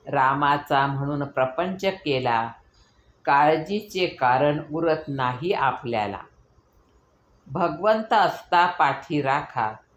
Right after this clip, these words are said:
काळजीची काय कथा? म्हणून मुखाने नाम, चित्तात राम, त्याचे मनाला होईल आराम. सतत ठेवावे एक चित्ती,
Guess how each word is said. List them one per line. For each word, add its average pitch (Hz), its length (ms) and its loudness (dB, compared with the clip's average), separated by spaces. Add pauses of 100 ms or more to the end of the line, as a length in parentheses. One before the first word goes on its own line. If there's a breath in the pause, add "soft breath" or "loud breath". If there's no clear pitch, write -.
(400)
काळजीची 170 1120 0 (180)
काय 170 240 4
कथा? 165 580 -2 (760)
म्हणून 151 460 -2 (340)
मुखाने 160 800 -2
नाम, 151 460 0 (680)
चित्तात 151 640 0
राम, 143 580 0 (680)
त्याचे 151 460 0
मनाला 127 600 0
होईल 131 640 -4 (280)
आराम. 139 520 4 (1300)
सतत 233 380 -2
ठेवावे 180 760 2
एक 190 420 -2
चित्ती, 135 760 -6